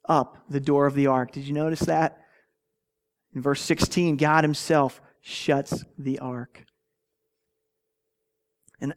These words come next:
after it is closed, there will be no more possibility of being saved from destruction.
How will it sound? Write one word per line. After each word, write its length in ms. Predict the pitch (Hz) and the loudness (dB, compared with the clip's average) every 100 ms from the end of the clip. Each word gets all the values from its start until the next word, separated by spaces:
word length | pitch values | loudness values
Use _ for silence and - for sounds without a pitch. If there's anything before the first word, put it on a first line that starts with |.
| 160 | -4
after 440 | 165 185 - 196 | -2 -2 0 2
it 60 | 190 | 2
is 100 | 185 | 2
closed, 520 | - 170 156 139 139 | 0 4 6 4 2
there 120 | 156 | -2
will 120 | 151 | 0
be 160 | 143 135 | -2 -4
no 360 | 135 143 160 | -2 0 0
more 280 | 160 156 143 | 0 -2 -4
possibility 920 | - 143 135 156 139 127 123 120 120 _ _ _ _ - | -4 -4 -2 -2 -2 -4 -4 -6 -8 _ _ _ _ -8
of 160 | 123 | -4
being 200 | 127 127 | -2 -2
saved 560 | 123 - 135 143 143 - - _ | -2 -6 -2 0 -2 -4 -20 _
from 220 | _ - 135 | _ -8 -6
destruction. 800 | 131 - 131 120 - 127 123 | -6 -6 -8 -8 -8 -8 -8